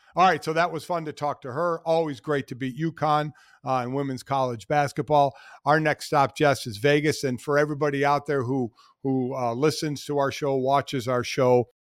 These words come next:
uh, there are a couple of time changes for some different shows, including ours. We will be on,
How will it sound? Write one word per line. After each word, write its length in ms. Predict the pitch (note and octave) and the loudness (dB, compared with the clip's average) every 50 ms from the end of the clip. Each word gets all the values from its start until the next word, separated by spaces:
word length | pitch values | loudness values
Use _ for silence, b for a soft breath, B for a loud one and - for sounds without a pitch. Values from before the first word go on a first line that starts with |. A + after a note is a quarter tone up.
| _ _ - | _ _ -4
uh, 360 | B2 B2 B2 B2 B2 B2 B2 B2+ | 0 4 6 6 6 6 4 2
there 180 | B2+ C#3 C3 | 0 -4 -10
are 60 | C#3+ C#3 B2+ - | -10 -10 -12 -14
a 40 | D#3+ | -6
couple 340 | - - E3+ F3 E3+ D3+ C#3+ | 0 2 2 2 2 -2 -4
of 80 | B2+ | -4
time 320 | - - D#3+ D#3 D#3 D#3 D3 | -4 -4 -2 -2 -2 -2 -4
changes 440 | - - D3 C#3 C#3 B2+ C3+ B2 - | -4 -4 -4 -4 -4 -4 -6 -8 -8
for 160 | - C#3+ A#2+ | -8 -8 -8
some 200 | - - C3 A#2+ | -8 -8 -8 -4
different 320 | C3+ C#3 - - B2+ B2 | -4 -4 -4 -6 -8 -6
shows, 260 | - C#3+ C3+ B2 A2 | -4 -2 -2 -2 -4
including 480 | B2 A#2 - - - D#3 C#3+ C#3 C3+ C#3+ | -6 -8 -8 -4 -2 0 0 0 -2 -2
ours. 420 | - B2+ C3 C3+ B2+ A#2+ A#2+ G2 | 0 0 2 2 2 0 -2 -2
We 180 | A#2 B2+ D3+ F3+ | 0 2 4 4
will 180 | F#3+ F#3 F3 D3 | 4 2 2 2
be 200 | B2+ D3 D3 C#3+ | 2 0 2 2
on, 440 | C#3+ C#3 C3+ C3 C3 B2+ B2 A#2 | 4 4 4 4 2 2 -2 -4